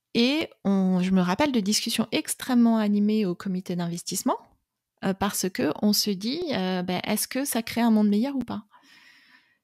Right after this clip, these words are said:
Et tu as, euh, plein de manières de prendre cette, euh, ce problème-là. Parce que, euh, tu te dis, bah oui, parce que comme on réduit le coût de la main-d'œuvre,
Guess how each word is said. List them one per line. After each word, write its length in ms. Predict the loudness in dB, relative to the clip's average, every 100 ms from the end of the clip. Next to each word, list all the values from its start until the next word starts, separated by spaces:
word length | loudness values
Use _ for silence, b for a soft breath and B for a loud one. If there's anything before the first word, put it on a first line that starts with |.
| _ _
Et 120 | -2 0
tu 220 | 2 4
as, 280 | 4 4 4
euh, 220 | 2 0 -4 _ _
plein 200 | -4 2
de 60 |
manières 580 | 4 4 4 2 -2 -10 _ _ -2
de 220 | 2 2
prendre 360 | 2 4 4
cette, 460 | 4 0 -2 -2 -4
euh, 440 | -2 0 0 -2
ce 160 | -2 -4
problème-là. 480 | -4 -4 -2 -2 -6 _ _ _ _ _ _ -4
Parce 340 | -2 0 -2
que, 380 | 0 4 4 2 0
euh, 240 | 0 2 0
tu 160 | -4 -4
te 100 | -4
dis, 240 | -2 -2
bah 340 | 0 0 -2 -4
oui, 220 | -2 -2
parce 240 | -2 -4 -2
que 80 | -4
comme 280 | 0 2
on 100 | 4
réduit 360 | 2 -2 -2 -2
le 100 | -2
coût 120 | -4
de 60 | -4
la 80 | -4
main-d'œuvre, 680 | -4 -2 -2 0 0 0